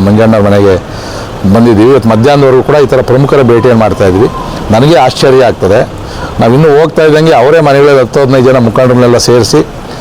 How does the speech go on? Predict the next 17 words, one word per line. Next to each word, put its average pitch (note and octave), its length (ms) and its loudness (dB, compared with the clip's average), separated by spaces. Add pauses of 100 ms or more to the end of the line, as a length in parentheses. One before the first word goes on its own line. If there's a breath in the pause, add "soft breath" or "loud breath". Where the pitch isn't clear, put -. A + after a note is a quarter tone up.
(360 loud breath)
ಈಗಾಗಲೇ C3 260 2
ತೀರ್ಮಾನವನ್ನು C#3+ 580 0
ಮಾಡ್ಕೊಂಡಿದ್ವಿ A2+ 520 0
ನಾವು. B2 140 0 (760 loud breath)
ಈ - 100 0
ಸರಿ C3 180 2 (220)
ನರೇಂದ್ರ C3+ 360 2
ಮೋದಿ B2+ 200 2
ಅವರು A#2 160 0
ಪ್ರಧಾನಿ B2 340 0
ಆಗೋದಕ್ಕೆ A2+ 400 0
ನಮ್ಮ A2 120 2 (100)
ಶಕ್ತಿ B2+ 280 -2
ಮೀರಿ B2 140 2
ಕೆಲಸವನ್ನು A2+ 460 0
ಮಾಡ್ತೀವಿ, G#2+ 260 0
ಯಾಕಂದರೆ A2 260 0